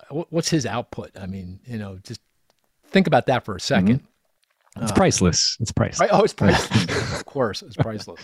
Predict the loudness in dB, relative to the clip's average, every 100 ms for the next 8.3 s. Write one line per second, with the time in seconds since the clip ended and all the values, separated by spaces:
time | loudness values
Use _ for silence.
0 | -14 -12 -12 -16 _ _ _ _ _ _
1 | -6 0 4 6 4 4 4 6 4 0
2 | -2 -2 0 -2 -4 -4 -2 2 2 2
3 | -2 0 2 2 0 -2 -8 -4 -2 -2
4 | -4 -4 -2 -4 _ _ _ -12 -6 -4
5 | -4 -8 _ _ _ -12 -6 4 4 4
6 | 2 0 4 6 6 4 2 2 2 0
7 | -2 0 0 0 0 0 2 2 0 0
8 | 0 -2 -6